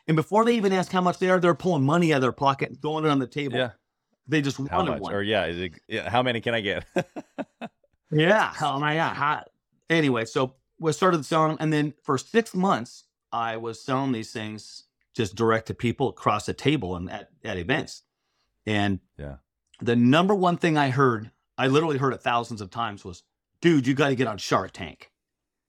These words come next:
Speaker 1: And I don't watch a lot of T V, so I'd be like, "What's that?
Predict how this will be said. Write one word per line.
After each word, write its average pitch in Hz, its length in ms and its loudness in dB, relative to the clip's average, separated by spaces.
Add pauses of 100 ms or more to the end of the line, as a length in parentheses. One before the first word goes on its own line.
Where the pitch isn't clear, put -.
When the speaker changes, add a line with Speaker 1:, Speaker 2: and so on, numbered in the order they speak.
(460)
Speaker 1:
And 90 240 -6
I 90 80 0
don't 98 180 -2
watch 95 220 -4
a 95 40 -4
lot 87 180 0
of 87 80 -6
T 113 160 0
V, 208 240 2
so 104 320 0
I'd 95 160 -2
be 87 80 -10
like, 80 220 -14 (400)
"What's 110 320 0
that? 98 280 0